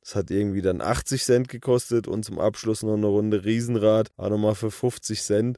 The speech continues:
Also insgesamt irgendwie, keine Ahnung, vielleicht zwei Euro, zwei Euro fünfzig oder was? Für diese ganzen Attraktionen, zwischendrin noch ein Eis gegessen.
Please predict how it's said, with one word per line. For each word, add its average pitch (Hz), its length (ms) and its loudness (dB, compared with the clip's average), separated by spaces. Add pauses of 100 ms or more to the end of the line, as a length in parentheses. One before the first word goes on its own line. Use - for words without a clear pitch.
Also 110 220 2
insgesamt 131 680 4
irgendwie, 123 720 2 (280)
keine 113 240 6
Ahnung, 123 280 8
vielleicht 120 260 0
zwei 117 340 8
Euro, 131 400 8
zwei 120 280 0
Euro 123 180 4
fünfzig 143 500 -4
oder 110 200 4
was? 131 360 2 (200)
Für 123 160 -2
diese 113 280 0
ganzen 117 340 4
Attraktionen, 120 1000 4
zwischendrin 117 640 -2
noch 113 160 2
ein 113 100 -2
Eis 107 320 4
gegessen. 110 840 -2